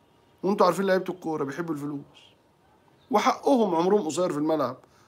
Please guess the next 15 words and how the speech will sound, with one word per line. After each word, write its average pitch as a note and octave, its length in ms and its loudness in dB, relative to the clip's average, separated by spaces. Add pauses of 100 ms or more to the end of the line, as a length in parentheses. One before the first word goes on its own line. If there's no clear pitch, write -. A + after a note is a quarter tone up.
(120)
عشرة، F3 320 4
اتناشر، D#3+ 320 0
تلاتاشر C#3+ 360 -6
سنة، C#3+ 240 -12 (260)
خمستاشر D#3+ 600 0
سنة. D#3+ 280 -6 (4000)
والله F#3+ 640 10
العظيم D#3 680 4
خالد D#3+ 320 2
الغندور C3+ 440 0
يتمنى C3 480 0
يطلع C3+ 240 -4
مع A2 160 -4
رامز A2 260 -8
جلال. - 240 -14